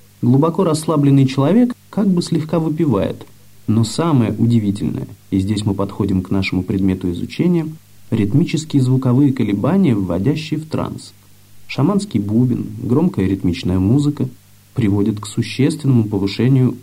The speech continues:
уровня эндогенного этанола. Предположительно, восприятие звуковых воздействий происходит через активацию одного из древнейших пигментов —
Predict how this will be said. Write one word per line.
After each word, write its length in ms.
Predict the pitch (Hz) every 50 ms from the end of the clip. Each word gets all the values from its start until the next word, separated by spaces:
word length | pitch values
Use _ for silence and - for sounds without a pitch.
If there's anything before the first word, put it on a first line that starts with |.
| - -
уровня 380 | 107 107 104 92 92 90 92
эндогенного 720 | 92 90 87 87 92 92 104 101 107 107 101 98 98 98
этанола. 440 | 95 92 87 87 90 95 92 95 - - - - - - - - - - - - - _ -
Предположительно, 960 | - 175 196 202 - 190 185 170 147 123 127 135 135 - 196 202 196 196 190 - - _ _ - -
восприятие 540 | 120 120 - - - 151 160 147 - 139 127
звуковых 480 | 123 127 127 127 117 120 120 117 -
воздействий 680 | 117 113 117 113 120 131 160 202 202 208 - - 185 175
происходит 680 | 165 - - 110 110 107 - - - 180 185 170 -
через 240 | - - 117 107 101
активацию 640 | 101 104 - 107 101 107 107 104 104 - 104 95 101
одного 440 | 98 98 98 101 92 95 107 131 151
из 100 | 170 147
древнейших 680 | 120 110 104 98 101 98 110 117 117 117 - 123 -
пигментов — 600 | - 117 101 - 101 98 95 90 90 - - -